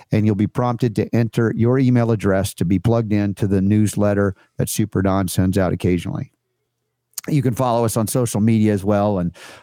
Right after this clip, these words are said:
um, Instagram is, uh, Ask R S B, and so is Twi-,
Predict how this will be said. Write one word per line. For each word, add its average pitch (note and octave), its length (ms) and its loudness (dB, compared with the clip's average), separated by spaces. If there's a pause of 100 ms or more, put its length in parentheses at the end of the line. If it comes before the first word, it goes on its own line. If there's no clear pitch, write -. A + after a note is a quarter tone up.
(120)
um, D#2+ 500 0
Instagram F#2+ 760 0
is, F2 200 -2
uh, E2+ 340 0
Ask G2 300 -2
R F#2+ 160 0
S F2+ 140 -6
B, F2+ 360 0 (440)
and - 100 -2
so C#3 180 0
is A2 120 -2
Twi-, A2 300 0